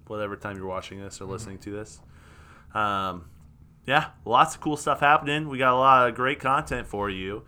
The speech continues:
Speaker 1: We've been, uh, you know, just chomping at the bit to, to have these conversations. And so we waited, and now we're here to record 'em for you guys and your listening pleasure.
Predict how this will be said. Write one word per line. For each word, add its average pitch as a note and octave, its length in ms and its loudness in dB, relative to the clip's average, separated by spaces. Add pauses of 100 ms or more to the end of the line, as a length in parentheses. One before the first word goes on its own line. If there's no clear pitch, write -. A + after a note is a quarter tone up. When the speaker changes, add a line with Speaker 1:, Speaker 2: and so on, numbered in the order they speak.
(300)
Speaker 1:
We've B2 160 -4
been, G#2 400 -6
uh, G2 280 -4 (440)
you A#2+ 100 -8
know, G2+ 120 -4
just - 340 -10
chomping B2+ 320 0
at A#2 160 -4
the A2+ 60 -6
bit A2+ 240 -6
to, G2 120 -8 (300)
to G#2+ 100 -4
have A2 180 -2
these G#2 160 -8
conversations. F#2 1040 -10 (680)
And G2+ 100 -16
so - 80 -10
we G2 100 -6
waited, B2 460 0 (160)
and A2+ 100 -12
now G#2+ 360 -2
we're F#2+ 180 -8
here A2+ 220 -6
to G#2 60 -4
record F#2+ 380 -6
'em F2+ 220 -10 (140)
for F2 240 -10
you F#2 260 -8
guys F2 280 -10
and F2 80 -12
your F2 120 -10
listening F2 300 -14
pleasure. - 460 -14